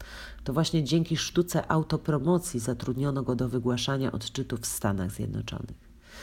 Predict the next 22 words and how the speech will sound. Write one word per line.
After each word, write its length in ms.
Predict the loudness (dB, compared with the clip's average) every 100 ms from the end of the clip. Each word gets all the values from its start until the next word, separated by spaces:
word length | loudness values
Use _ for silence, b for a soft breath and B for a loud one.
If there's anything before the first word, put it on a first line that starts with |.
| B B
Jego 220 | -2 0 0
popularność 680 | 0 2 2 2 0 -2
nie 180 | 4 4
słabła 580 | 4 2 2 2 -2 -4 -4
i 100 | -6
tournée 460 | 0 0 2 2 0
trwało 440 | -2 -4 0 0
prawie 300 | 0 0 0
dwa 220 | 0 2
lata. 360 | 0 0 -6 -10 -14 -20 -18 B B B B -2
Po 100 | 4
jakimś 360 | 6 6 2 4
czasie 300 | 2 4 2
wyczuł 640 | 8 6 6 -2 0 0
zmianę 560 | 0 2 4 4 2 0
trendu 600 | 0 2 2 2 0 0 B B B B
i 80 | -4
porzucił 500 | 4 6 6 4 0
imaż, 760 | 0 -2 0 0 0 -2 -6 -6
e, 180 | -4 -2
zniewieściałego 1040 | 0 0 0 2 -2 -2 -2 0 0 -2
estety. 480 | -4 -6 -8 -8 -12